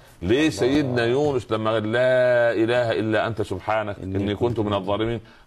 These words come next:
Speaker 1: قالت ملائكة السماء: "يا ربنا، صوت معروف في مكان غريب"؟
Speaker 2: ما كان يعرفه مكانه.
Speaker 1: لكن عرفوا إيه؟
Speaker 2: صوته.
Speaker 1: لماذا؟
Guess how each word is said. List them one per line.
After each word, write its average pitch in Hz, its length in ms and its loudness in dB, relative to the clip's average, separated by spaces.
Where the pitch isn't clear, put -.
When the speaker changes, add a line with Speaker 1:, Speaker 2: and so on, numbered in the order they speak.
Speaker 1:
قالت 123 320 0
ملائكة 113 400 -2
السماء: 107 560 -4
"يا 98 180 2
ربنا، 101 440 -2
صوت 131 420 -4
معروف 101 800 -2
في 95 140 -6
مكان 104 420 -4
غريب"؟ 101 300 -4
Speaker 2:
ما 107 100 0
كان 120 200 -2
يعرفه 107 300 -2
مكانه. 90 360 -8
Speaker 1:
لكن 95 240 0
عرفوا 107 340 0
إيه؟ 107 140 2
Speaker 2:
صوته. 110 420 -4
Speaker 1:
لماذا؟ 85 640 -6